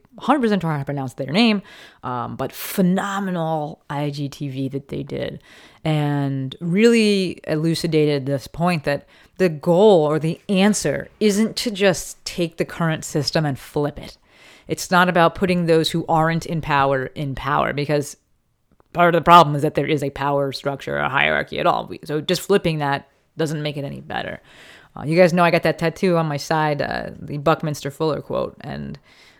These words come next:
basically it's along the same lines of you have to build a new system. It's not about fighting against the current system. It's about building a new system. And as such,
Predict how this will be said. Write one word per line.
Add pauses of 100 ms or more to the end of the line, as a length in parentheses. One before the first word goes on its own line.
(300)
basically
it's
along
the
same
lines
of
you
have
to
build
a
new
system.
It's
not
about
fighting
against
the
current
system.
It's
about (160)
building
a
new
system.
And
as
such,